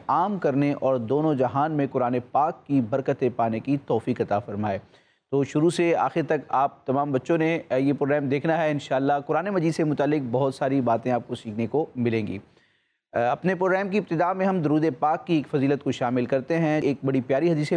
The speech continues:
پاک ہے۔ اللہ پاک کے آخری نبی محمد عربی صلی اللہ تعالیٰ علیہ وآلہ وسلم نے ارشاد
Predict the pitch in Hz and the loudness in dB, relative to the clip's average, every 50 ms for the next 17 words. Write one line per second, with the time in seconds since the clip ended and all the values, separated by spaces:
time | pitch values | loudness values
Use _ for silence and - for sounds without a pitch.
0 | 156 - 156 156 160 147 165 156 160 - - 139 135 135 127 - - 131 131 - | 0 2 0 0 2 2 2 2 2 2 2 2 2 2 0 0 -2 -2 -2 -2
1 | - 135 - - 135 156 - 202 190 175 160 147 160 160 160 143 131 - - 131 | -6 -8 -4 -2 -2 -2 0 0 0 0 2 2 2 2 2 0 -2 -4 -2 0
2 | 139 135 127 135 139 147 151 147 147 165 160 160 - - _ _ _ _ _ - | 0 0 2 2 2 2 2 2 2 0 -2 -2 -6 -18 _ _ _ _ _ -2
3 | - 254 247 247 233 220 208 208 208 208 190 202 196 185 175 175 180 185 185 185 | 0 0 2 2 0 0 0 0 0 0 0 0 0 2 2 4 4 4 4 2
4 | 180 - 143 160 165 180 180 165 175 165 160 156 - 147 156 156 143 - 156 151 | 2 2 0 2 2 2 4 4 2 2 2 2 0 0 0 0 0 0 0 0
5 | 156 160 - 120 135 - - 143 139 143 | 0 0 0 0 -2 0 0 0 0 0